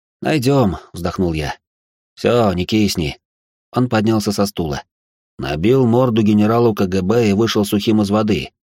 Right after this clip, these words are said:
"Да тебе легенды скоро в главке слагать будут.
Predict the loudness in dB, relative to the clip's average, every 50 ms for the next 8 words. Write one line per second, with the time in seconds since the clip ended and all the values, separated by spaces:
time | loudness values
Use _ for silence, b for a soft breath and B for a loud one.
0 | _ _ _ _ -12 -10 -6 -4 -2 -2 -2 0 0 0 2 2 2 2 2 2
1 | 2 2 2 0 0 2 2 2 2 2 2 2 2 2 0 0 -2 -2 0 0
2 | 0 0 0 -2 -2 -4 -6 -6 -8 -10 -12 -16